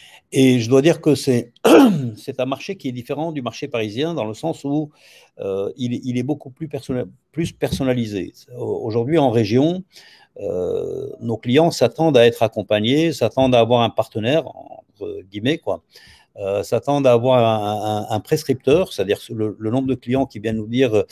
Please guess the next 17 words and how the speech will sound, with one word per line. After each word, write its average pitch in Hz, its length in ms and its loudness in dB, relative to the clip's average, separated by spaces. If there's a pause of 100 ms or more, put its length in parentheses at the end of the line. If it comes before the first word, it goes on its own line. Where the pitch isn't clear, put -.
(400)
Ouais, 143 240 6
j'ai 135 120 2
cette 131 180 -4
problématique, 127 800 2
est-ce 113 140 -4
que 117 60 -14
vous 104 60 -12
connaissez 120 340 -4
quelqu'un 135 500 -2
qui, 110 340 -6
qui 101 180 -14
peut 120 160 -6
me 110 640 0
la 104 120 4
résoudre, 113 460 0
et 104 60 2
cetera. » 143 500 -2